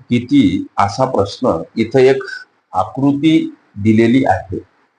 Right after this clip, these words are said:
आणि आकृतीमध्ये अशा पद्धतीची आकृती आहे की ज्या आकृतीमध्ये काही बाजू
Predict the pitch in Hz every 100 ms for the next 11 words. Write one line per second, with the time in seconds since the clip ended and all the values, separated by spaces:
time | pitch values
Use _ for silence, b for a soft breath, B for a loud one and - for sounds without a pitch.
0 | _ _ _ _ _ _ _ 101 120 107
1 | 101 98 - _ _ _ _ _ _ _
2 | _ _ _ - 107 147 160 170 156 139
3 | 156 165 - 117 110 147 131 117 - 127
4 | 131 135 139 143 - 107 101 131 135 -
5 | 101 117 110 - _ - - _ _ 107
6 | 98 123 - 107 - 135 135 135 107 117
7 | 117 - _ _ _ _ _ _ _ _
8 | _ _ _ _ _ _ _ 117 123 135
9 | 123 123 143 151